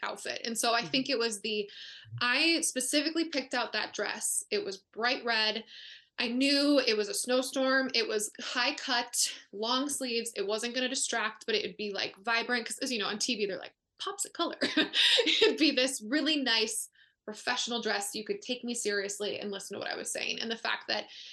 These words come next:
Speaker 1: this thing that has nagged me my whole life came to play when I was working so hard to just do my job well. It just, it was like, "How is this still happening?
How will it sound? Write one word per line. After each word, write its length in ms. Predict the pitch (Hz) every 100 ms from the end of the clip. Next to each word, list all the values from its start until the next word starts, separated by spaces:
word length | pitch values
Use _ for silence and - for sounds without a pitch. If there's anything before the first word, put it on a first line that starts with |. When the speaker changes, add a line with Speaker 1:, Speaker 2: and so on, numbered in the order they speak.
| -
Speaker 1:
this 280 | 208 269 -
thing 300 | - 277 262
that 100 | 254
has 200 | 226 220
nagged 400 | 214 196 214 214
me 160 | 214 202
my 140 | 196 202
whole 300 | - 214 214
life 400 | 214 196 202 - - - - -
came 220 | 294 277 277
to 60 |
play 480 | 302 240 214 220 262
when 420 | 226 226 208 202 - _ _ _ _ -
I 160 | 226 233
was 240 | 240 196
working 480 | 214 220 233 220 220
so 280 | - 220 214
hard 500 | 214 202 202 208 214 _ -
to 120 | 220
just 280 | 208 214 208
do 160 | 226 220
my 200 | 190 185
job 440 | - - - 196
well. 460 | 240 240 254 285 - _ _ _ _ _ _ _ -
It 160 | 247
just, 380 | - 294 - - -
it 180 | 240 254
was 160 | 254
like, 240 | 247 240 - _ _ _ _ _ _ -
"How 480 | - 277 262 302 392
is 200 | 359 -
this 280 | 240 254 -
still 540 | - 240 233 226 220
happening? 760 | - - 220 214 208 - -